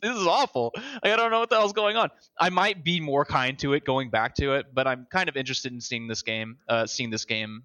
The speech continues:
through after I beat, God, the, the next fifteen J R P Gs I've got lined up.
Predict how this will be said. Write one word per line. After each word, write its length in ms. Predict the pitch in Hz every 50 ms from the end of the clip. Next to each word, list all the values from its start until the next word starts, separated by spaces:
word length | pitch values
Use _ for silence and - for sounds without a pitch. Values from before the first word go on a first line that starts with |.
| _ _ _
through 380 | 110 110 113 113 110 110 110 - -
after 320 | - 120 117 - - 127 120
I 120 | 117 120
beat, 280 | 117 - 117 117 117 - - - - - - - - - - - _ _ _ _ _ _ _ _ _ _
God, 340 | - 135 123 120 113 113 107 -
the, 160 | 117 127 120 117 127 123 107
the 120 | 127 123
next 360 | 117 120 117 120 - - -
fifteen 460 | - - 120 113 - - - 123 117 113
J 120 | 117 117
R 100 | 110 113
P 140 | - - 117
Gs 200 | 110 117 113 110
I've 80 | 113
got 160 | 110 117 98 104
lined 240 | 113 113 117 117
up. 240 | 117 113 - - _